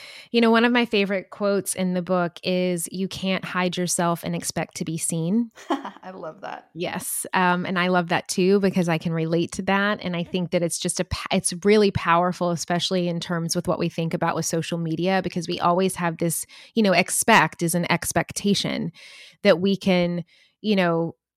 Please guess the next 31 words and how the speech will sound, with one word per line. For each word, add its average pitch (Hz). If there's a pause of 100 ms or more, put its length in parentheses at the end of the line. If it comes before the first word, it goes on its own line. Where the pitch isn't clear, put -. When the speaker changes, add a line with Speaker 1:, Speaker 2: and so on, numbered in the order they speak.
(420)
Speaker 1:
f-, - (300)
kind 208
of 175 (160)
show 208
the 190
world 185
a 180
version 185
of 175
us 175
that -
feels 185
safe 180
or 170
a 170
version 185
of 170
us 170
that -
we 180
want 175
them 170
to 165
see, 185
with 170
the 165
hopes 196
that 170
that's 175
going 175
to 170